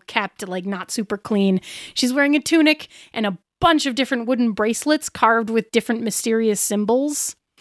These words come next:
She's got, like, a spoon, and she's just, like, digging this big wooden spoon into a vat of something slushy looking.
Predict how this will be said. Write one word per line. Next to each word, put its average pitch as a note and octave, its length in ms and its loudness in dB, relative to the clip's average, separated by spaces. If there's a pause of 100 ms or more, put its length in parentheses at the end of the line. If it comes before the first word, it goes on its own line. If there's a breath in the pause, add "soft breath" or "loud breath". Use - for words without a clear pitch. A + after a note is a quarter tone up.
(200 loud breath)
She's A#3+ 240 -8
got, C#4 320 2
like, A#3+ 240 -4
a G#3 80 -4
spoon, B3+ 580 4 (1300)
and G#3 160 0
she's A3 260 -2
just, - 260 -2
like, G3 220 0 (320)
digging A#3 260 2
this G#3+ 160 -2 (220)
big B3 200 4
wooden A3 360 4
spoon A3 500 0
into G3+ 280 -2
a F#3+ 60 -2
vat G3 400 -2
of F3+ 160 -4
something F#3+ 360 0
slushy F3+ 460 0
looking. - 400 -6